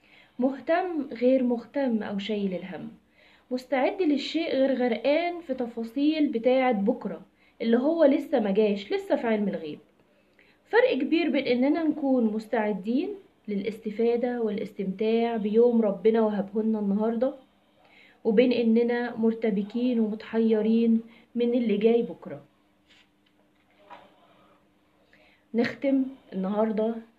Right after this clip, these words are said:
بمقولة محمد الغزالي في كتابه جدد حياتك: "أتدري كيف يسرق عمر المرء منه؟ يذهل عن يومه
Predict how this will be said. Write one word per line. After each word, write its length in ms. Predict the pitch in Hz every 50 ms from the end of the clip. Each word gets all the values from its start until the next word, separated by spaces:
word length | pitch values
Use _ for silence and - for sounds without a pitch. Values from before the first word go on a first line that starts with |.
| _ _ _ _ _
بمقولة 640 | 196 175 185 190 185 - - 240 226 226 208 202 196 196 - - - - _ _ _ _ _ _ _ -
محمد 420 | 190 - 214 214 208 196 185 190
الغزالي 720 | 165 - 175 175 170 190 196 196 202 208 208 214 214 220 - -
في 60 | -
كتابه 480 | - - - 190 190 190 180 180 175 175
جدد 240 | 190 185 185 190 190
حياتك: 640 | - - 214 185 180 185 190 196 214 226 226 - - _ _ _ - _ _ - _ _ _ _
"أتدري 600 | - - 196 - 254 247 202 196 196 208 196 190 196
كيف 280 | 247 247 240 226 233 -
يسرق 640 | 190 190 208 233 226 - - 202 196 180 - - 165
عمر 340 | 170 196 262 285 262 247
المرء 380 | 226 208 208 214 226 226 - 226
منه؟ 440 | 220 226 240 262 247 262 320 370 - - _ _ _ _ _ _ _ _ _ _ -
يذهل 400 | 294 381 392 339 311 311 330 320
عن 220 | 285 269 269 269
يومه 400 | 262 262 247 226 196 175 170 -